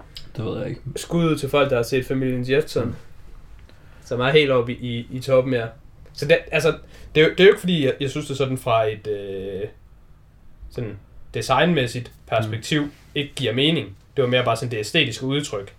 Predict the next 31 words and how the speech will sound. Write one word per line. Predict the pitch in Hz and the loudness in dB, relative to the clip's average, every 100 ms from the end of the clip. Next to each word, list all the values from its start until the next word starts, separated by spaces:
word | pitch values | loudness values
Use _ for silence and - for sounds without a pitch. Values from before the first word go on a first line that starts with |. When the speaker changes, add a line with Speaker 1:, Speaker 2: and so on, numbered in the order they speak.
| - | -18
Speaker 2:
synes | - 120 | -12 -4
jeg | |
Speaker 1:
Ja, | - | 0
Speaker 2:
var | |
lidt | 117 123 | 2 4
Speaker 1:
sure. | |
Speaker 2:
overdone. | 139 143 110 87 - - - - | 4 4 0 -4 -12 -20 -20 -16
Speaker 1:
Sure. | - 101 - - - - - - - - - | -12 -12 -12 -20 -20 -20 -20 -20 -20 -20 -10
Øhm, | 113 107 104 101 104 - - - | -6 -4 -4 -4 -6 -10 -16 -16
d-, | - - - - - - | -16 -18 -20 -20 -20 -2
endelig | 135 147 135 | 2 4 2
så | 123 | 0
blev | 117 110 107 | 2 2 0
den | 104 101 | -4 -8
nomineret. | 101 98 101 143 156 104 | -6 -4 0 4 4 2
Den | - 104 | -2 -6
var | |
nomineret | 107 117 143 151 | -2 0 2 0
til | - 113 | -2 -6
en | 110 | -4
Oscar | 120 - 101 | -4 -4 -10
for | - | -4
bedste | 107 110 - | 0 0 -2
setdesign. | - 113 113 - 104 101 104 135 - - - - - - - - | -4 -4 -4 -8 -8 -8 -10 -14 -20 -20 -20 -20 -20 -20 -20 -12
Men | 104 101 101 | -8 -6 -8
der | 98 107 | -4 -4
tabte | 101 - 113 - | -4 -4 -4 -6
den | 92 | -12
til | 92 - 95 95 98 - - - - - - _ - | -10 -10 -8 -8 -10 -12 -20 -20 -20 -20 -20 _ -12
Gandhi. | - 110 135 - - - _ _ _ _ _ - - - | -6 -4 -4 -6 -14 -20 _ _ _ _ _ -20 -20 -14
Speaker 2:
Mm. | 180 185 131 | -6 -4 -6